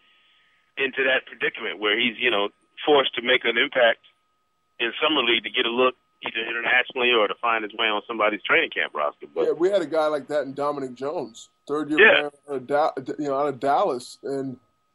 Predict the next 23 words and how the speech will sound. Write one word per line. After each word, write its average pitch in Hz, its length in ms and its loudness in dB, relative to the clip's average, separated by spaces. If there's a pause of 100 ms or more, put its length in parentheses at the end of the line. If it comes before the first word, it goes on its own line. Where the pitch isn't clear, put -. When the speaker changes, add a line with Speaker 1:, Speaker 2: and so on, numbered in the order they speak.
(120)
Speaker 2:
I, - 200 -2
initially 156 640 -2 (240)
the 139 80 -16
first 185 280 -2
few 175 100 -8
games 160 260 -4
I 165 140 2
saw 156 260 -2
him 127 120 -6
play, 139 180 -4
I'm 135 120 -6
thinking 160 240 -8
to 143 40 -4
myself, 143 380 -2
"Why 151 220 0
isn't 208 200 -6
he, 185 220 -8
why 190 180 0
isn't 269 140 -4
he 226 80 -6
in 180 100 -4
the 143 60 -4
league?" 247 380 0